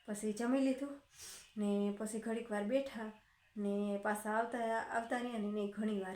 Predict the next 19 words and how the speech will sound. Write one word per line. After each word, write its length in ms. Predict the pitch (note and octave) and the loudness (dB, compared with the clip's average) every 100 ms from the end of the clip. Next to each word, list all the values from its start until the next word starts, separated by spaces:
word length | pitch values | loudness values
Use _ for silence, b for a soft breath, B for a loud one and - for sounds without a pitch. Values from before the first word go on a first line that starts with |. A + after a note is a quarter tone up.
| - | -8
થઈ. 160 | A#3+ B3 - b b b - | -8 -8 -8 b b b -8
અ, 40 | G#3 G3 G3+ G3 G3 G3 | -4 -2 -2 -2 -2 0
મારે 260 | G#3 G#3 G#3 | 0 2 2
એના 140 | G#3+ | 0
આગળ 160 | G#3 G3+ | 0 -2
સોલી 420 | - A#3 A3 G3+ | -4 -2 2 2
લેવાની 420 | G#3 F#3+ F#3 G3+ | 2 2 0 0
હતી 200 | G3+ G#3 | -2 -2
તો 100 | G3+ | -2
હું 100 | G3 | -2
ન્યા 160 | A3 A#3+ | 0 -2
ગઈ 200 | G#3+ G#3 | -2 -4
તી. 260 | B3 C4 - B B B | -4 -8 -8 B B B
આવીને 800 | A#3 C4+ B3 G#3+ G#3 G3+ G3+ G#3 | 0 2 2 0 2 2 0 0
આ 140 | G#3+ A3 | 0 2
અમને 240 | G#3+ G#3+ | 2 4
મૂકી 300 | A3+ C4+ A3 | 4 2 0
ગયા 240 | G3+ G#3 | -4 -4
તા 160 | G3 | -2